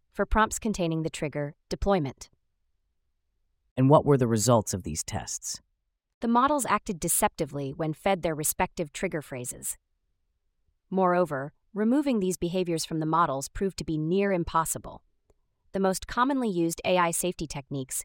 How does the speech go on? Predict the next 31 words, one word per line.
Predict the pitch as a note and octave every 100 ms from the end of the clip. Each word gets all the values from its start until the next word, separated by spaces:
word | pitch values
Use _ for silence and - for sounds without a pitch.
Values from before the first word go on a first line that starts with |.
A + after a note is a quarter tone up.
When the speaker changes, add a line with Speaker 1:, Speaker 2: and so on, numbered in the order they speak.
| -
Speaker 1:
had | - E3
little | F3 A#3+ C#4
to | G3+
no | F3+ F#3
effect | F#3 D#3+ - D3
on |
the | D3
model's | D3+ D3+ D3 C#3+
deceptive | C#3+ - C#3+ D3+ C3+
behaviors. | C3+ D3 C#3 - - - - _ _ _ _ _ _
In | F#3+
fact, | F#3 A#3+ G3 - - _ _
one | D3+ F3+ D#4
technique, | - D#3 D3+ C3+ - _ _
adversarial | F3+ F#3+ F3 - D#3+ C#3 C3
training, | - D3+ A#2+ - - _ _ -
taught | C#4+ D#4
the | A3+
models | E3+ E3 -
to | -
conceal | E3 - B3 B3+
their | F3+ D3+
deception | D3+ - F#3+ - C3+ C#3
during | D3 C3+
training | - G3 F#3+ D#3+
and | D3
evaluation, | D3+ C#3+ C#3 E3 D#3+ C3+ C3+
but | -
not | F3+ E3
in | D#3 D3
production. | C#3+ C#3 - C3+ -